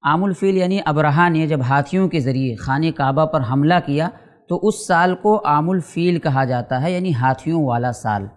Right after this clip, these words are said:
اس سال اللہ کے نبی کی پیدائش ہوئی اور اس کے دس سال کے بعد عبد الرحمن بن عوف رضی اللہ تعالیٰ عنہ کی پیدائش ہوتی ہے۔ گویا کہ عمر میں عبد الرحمن بن عوف رضی اللہ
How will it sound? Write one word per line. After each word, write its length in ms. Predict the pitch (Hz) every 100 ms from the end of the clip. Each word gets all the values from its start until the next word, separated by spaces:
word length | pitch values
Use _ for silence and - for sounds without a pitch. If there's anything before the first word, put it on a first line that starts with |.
| - _ _ _ _
اس 200 | 190 185
سال 180 | 202 190
اللہ 260 | 175 175 180
کے 60 | 175
نبی 280 | 143 135 160
کی 120 | 175
پیدائش 520 | 165 156 151 165 151
ہوئی 160 | 180 196 277
اور 160 | 147
اس 160 | 151 -
کے 160 | - 185 120
دس 160 | 165 185 -
سال 300 | 160 165 180 -
کے 120 | 156 120
بعد 200 | 139 165 156 - _
عبد 200 | - 135
الرحمن 480 | 156 143 139 139 143
بن 120 | 135
عوف 200 | 131 131 131
رضی 180 | 123
اللہ 360 | 123 123 131 127 127
تعالیٰ 240 | 120 120
عنہ 160 | 117 135
کی 180 | - 151
پیدائش 440 | 135 120 113 113 110
ہوتی 280 | 101 101
ہے۔ 60 | 104 - _ _ -
گویا 300 | 120 175 208
کہ 140 | 208 202
عمر 320 | 160 170 202 190
میں 180 | 165 165 -
عبد 180 | 131 151
الرحمن 440 | 147 147 151 151
بن 120 | 143
عوف 220 | 139 160
رضی 180 | 160 139
اللہ 340 | 135 135 135